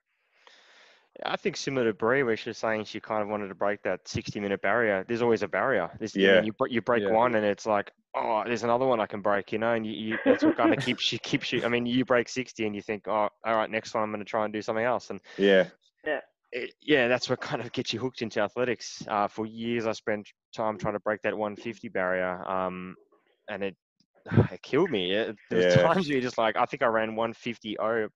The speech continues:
Speaker 1: uh, I can't tell you how many times, you know? And,
Speaker 2: Yeah.
Speaker 1: um, eventually got it, <laughs> which was such a relief. Um, and then I think once you break it, you can break it a few more times after that. So,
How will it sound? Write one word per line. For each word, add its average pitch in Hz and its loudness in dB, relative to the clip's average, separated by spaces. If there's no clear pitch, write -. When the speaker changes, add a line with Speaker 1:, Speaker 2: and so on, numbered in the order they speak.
Speaker 1:
uh, 104 -2
I - -14
can't 113 -6
tell 120 -2
you 160 -2
how 135 -2
many 95 -8
times, 87 -6
you 98 -6
know? 107 -4
And, 143 -2
Speaker 2:
Yeah. 78 0
Speaker 1:
um, 101 2
eventually 117 -2
got 104 2
it, 104 0
<laughs> - 6
which - -6
was - -4
such - -2
a 110 -4
relief. 98 0
Um, 95 0
and 107 0
then 110 0
I 98 0
think 104 -6
once 107 -2
you 107 -4
break 101 -2
it, 101 -8
you 98 -8
can 98 -12
break 104 -4
it 95 -2
a 92 -10
few 107 -6
more 104 -6
times 117 -2
after 120 -4
that. 82 -8
So, 98 -2